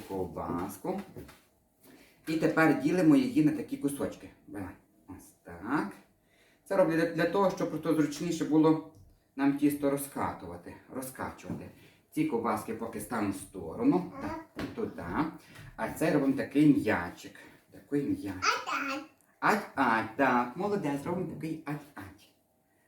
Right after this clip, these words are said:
Speaker 1: Отакий у нас получається. Так, давай, став сюди. Валятко допоможе такий зробити рівненький, кругленький м'ячик.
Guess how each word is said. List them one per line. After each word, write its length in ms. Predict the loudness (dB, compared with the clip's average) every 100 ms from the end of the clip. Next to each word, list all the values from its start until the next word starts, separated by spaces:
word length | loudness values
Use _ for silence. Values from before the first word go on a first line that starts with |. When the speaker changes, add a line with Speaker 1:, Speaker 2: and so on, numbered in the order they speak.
| _ _
Speaker 1:
Отакий 680 | -8 -6 -4 -4 -2 0 2
у 40 |
нас 120 | 0
получається. 800 | -6 -6 -4 -4 -6 -8 -8 -12 -20 _
Так, 200 | -16 -16 -18 _ -16
давай, 240 | -12 -12 -14 -18
став 340 | -8 -4 -4 -4
сюди. 580 | -8 -6 -6 0 2 0 -4 -14 -14 -14 -16 _ -20 -20 -20 _ _ _ _ _
Валятко 280 | -8 -6 -4
допоможе 360 | -4 0 -2 -2
такий 160 | -8
зробити 280 | -8 -8 -6
рівненький, 540 | -4 -4 -4 -10 -16 -10
кругленький 520 | -8 -6 -8 -10 -12
м'ячик. 1000 | -12 -14 -18 -18 -18 -18 -18 -14 -12